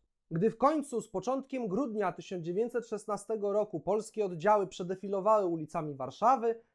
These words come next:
to do miasta wprowadziła się Legia. Swój pierwszy mecz w stolicy rozegrali z Polonią, remisując jeden do jednego. Lecz niestety w tysiąc dziewięćset siedemnastym roku nie mogli zbyt wiele pograć, ponieważ już na horyzoncie pojawił się kryzys przysięgowy.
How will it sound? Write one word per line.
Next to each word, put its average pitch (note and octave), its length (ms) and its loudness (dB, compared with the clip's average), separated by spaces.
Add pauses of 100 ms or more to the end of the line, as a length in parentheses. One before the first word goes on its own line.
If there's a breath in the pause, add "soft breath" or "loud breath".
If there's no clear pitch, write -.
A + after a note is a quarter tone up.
(140 soft breath)
to A3+ 100 0
do A3+ 120 2
miasta G3 440 -2
wprowadziła D#3 600 -4
się D#3 160 -6
Legia. A2+ 420 -8 (400)
Swój - 280 -4
pierwszy A3 420 0
mecz F3+ 340 -2
w - 40 -20
stolicy G#3+ 540 -4
rozegrali E3 520 -2
z - 100 -16
Polonią, A3 580 -4 (280 soft breath)
remisując B3+ 680 -2
jeden F#3 300 -2
do F3+ 80 -2
jednego. D#3+ 580 -4 (440)
Lecz A#3 180 -2
niestety C#4+ 480 -2
w C#4 40 -14
tysiąc A#3+ 320 -6
dziewięćset A#3+ 420 -4
siedemnastym G#3+ 680 -2
roku A3+ 280 0
nie A3+ 120 0
mogli A#3 320 2
zbyt E3+ 240 -6
wiele D#3+ 240 -2
pograć, G#3+ 640 2 (260)
ponieważ A3+ 400 2
już B3+ 160 0
na B3 120 0
horyzoncie G#3 600 -2
pojawił F#3 440 0
się E3+ 180 -6
kryzys G3+ 440 0
przysięgowy. D3 800 -4